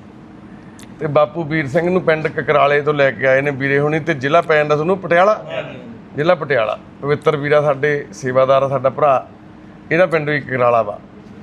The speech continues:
Speaker 1: ਇਹਨੇ ਵੀਰੇ ਨੇ ਸਾਡੇ ਨਾਲ ਸਾਂਝ ਪਾਈ, ਦੱਸਿਆ ਵੀ ਸਾਡੇ ਉੱਥੇ ਬਜ਼ੁਰਗ ਆ, ਕਿ ਪਿੰਡੋਂ ਮੁੰਡੇ ਫੋਨ ਕਰਦੇ ਆ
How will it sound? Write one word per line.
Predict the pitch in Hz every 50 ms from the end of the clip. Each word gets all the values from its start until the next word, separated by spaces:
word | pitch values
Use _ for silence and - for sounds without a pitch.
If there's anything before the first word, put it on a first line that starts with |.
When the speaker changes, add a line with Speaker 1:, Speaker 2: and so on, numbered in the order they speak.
| - - - - - -
Speaker 1:
ਇਹਨੇ | 156 180 196 196
ਵੀਰੇ | 170 165 165 165 165
ਨੇ | 170 160
ਸਾਡੇ | 156 160 147 156
ਨਾਲ | 160 160 160 147 - - - - - - - -
ਸਾਂਝ | - 147 160 170 170
ਪਾਈ, | 135 156 147 147 156
ਦੱਸਿਆ | 143 143 143 - 147 151 156
ਵੀ | 156 151
ਸਾਡੇ | 151 147 139 139 156 151
ਉੱਥੇ | 151 147 165 175
ਬਜ਼ੁਰਗ | 147 131 127 135 127 135 123 131
ਆ, | 143 139
ਕਿ | 139 147
ਪਿੰਡੋਂ | 147 131 - 143 139 131 139
ਮੁੰਡੇ | 135 135 135 127 135
ਫੋਨ | 117 117 131 131 135 127
ਕਰਦੇ | 135 127 117 113 110 131 135
ਆ | 139 135 127